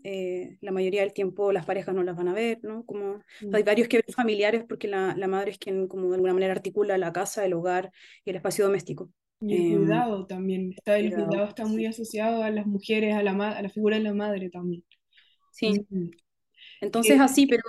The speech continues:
Speaker 1: más o menos eso. Y también teníamos una relación, obviamente, por Facebook, ¿no? Como por WhatsApp, como que era muy digital nuestra relación y al mismo tiempo muy física porque íbamos como,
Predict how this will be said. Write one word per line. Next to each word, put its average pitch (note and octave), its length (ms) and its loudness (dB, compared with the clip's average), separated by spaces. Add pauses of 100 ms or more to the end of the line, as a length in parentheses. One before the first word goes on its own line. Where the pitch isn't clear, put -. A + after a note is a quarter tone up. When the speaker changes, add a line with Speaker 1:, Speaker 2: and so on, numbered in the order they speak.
(340)
Speaker 1:
más A#3+ 160 2
o C4 60 6
menos B3+ 240 8
eso. B3 240 2
Y A3 120 0
también A3+ 200 0
teníamos C4+ 280 6
una C#4 60 4
relación, G#3+ 360 -2
obviamente, G#3 420 -4
por F#3 160 -8
Facebook, C4 560 4
¿no? A#3 240 0
Como G#3 160 -6
por G3 100 -2
WhatsApp, A#3+ 640 0
como G#3 160 -4
que G#3 80 -4
era A3 100 0
muy A#3 140 0
digital A#3+ 340 -2
nuestra A#3 220 -2
relación B3 260 2
y F4 40 8
al D#4+ 60 8
mismo C4 220 4
tiempo B3 280 -8
muy A#3 220 -2
física A#3 460 -4
porque G#3+ 240 -8
íbamos G3+ 360 -2 (340)
como, F#3 580 2